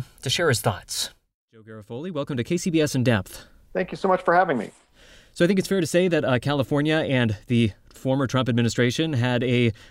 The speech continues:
Speaker 1: quite a tumultuous relationship over the four years that Trump was in office. Uh, California responsible for dozens and dozens of, uh, lawsuits against the Trump administration. And for his part,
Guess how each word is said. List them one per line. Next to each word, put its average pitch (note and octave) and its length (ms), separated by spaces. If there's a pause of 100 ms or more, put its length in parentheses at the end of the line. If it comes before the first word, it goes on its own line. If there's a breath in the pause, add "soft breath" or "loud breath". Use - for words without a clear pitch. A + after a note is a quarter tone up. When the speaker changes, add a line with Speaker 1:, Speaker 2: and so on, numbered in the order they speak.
Speaker 1:
quite A#3+ 220
a G3 40
tumultuous C#3 500
relationship B2+ 640
over B2+ 280
the A2 80
four C3+ 260
years B2+ 340
that A#2 280
Trump C3 240
was A2 120
in A#2 160
office. B2 520
Uh, G#2+ 260 (560 loud breath)
California A#2+ 580
responsible A#2 680
for A2+ 240
dozens A#2 400
and G#2+ 120
dozens B2 420
of, A2+ 300
uh, A2 300 (100)
lawsuits B2+ 640
against A#2 540
the C#3 240
Trump D3 240
administration. D#3 680
And C#3+ 240
for C3 100
his F3+ 160
part, D#3 300